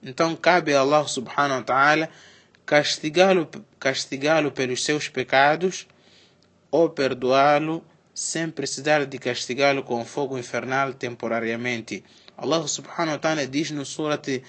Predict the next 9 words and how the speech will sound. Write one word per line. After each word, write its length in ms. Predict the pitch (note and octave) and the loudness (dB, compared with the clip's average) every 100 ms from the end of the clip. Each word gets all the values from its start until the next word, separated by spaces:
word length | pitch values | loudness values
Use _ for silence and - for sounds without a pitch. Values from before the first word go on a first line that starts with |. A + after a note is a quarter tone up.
| - - _ - | -18 -20 _ -10
Al-Ankabut: 1200 | A2 A#2 B2+ B2+ B2+ B2+ C3 A#2+ D#3 E3+ - - _ _ _ _ _ - | -6 -4 -4 -4 -4 -4 -4 -2 -2 -2 -6 -14 _ _ _ _ _ -6
"يعذب 600 | B2 C3 F3 G3 E3+ F3+ | -2 2 4 4 4 2
من 260 | E3+ D#3+ E3 | 2 0 0
يشاء 500 | E3 D3 - F3+ D#3 | 0 0 0 0 2
ويرحم 580 | D3+ D#3 D#3+ D#3 - | 2 2 2 0 -4
من 260 | D#3 D3 D3 | -4 -2 -2
يشاء 640 | C#3+ C3 - D3+ D3+ D3+ - _ _ | 0 0 2 4 4 2 -10 _ _
وإليه 800 | - C#3 - C3+ D3 D#3 C#3 C3 | -2 -2 0 0 0 0 -2 -6
تقلبون." 800 | D3 C#3 C#3 B2+ A#2+ C#3+ C3 A2 | -6 -4 0 0 0 -2 -2 -6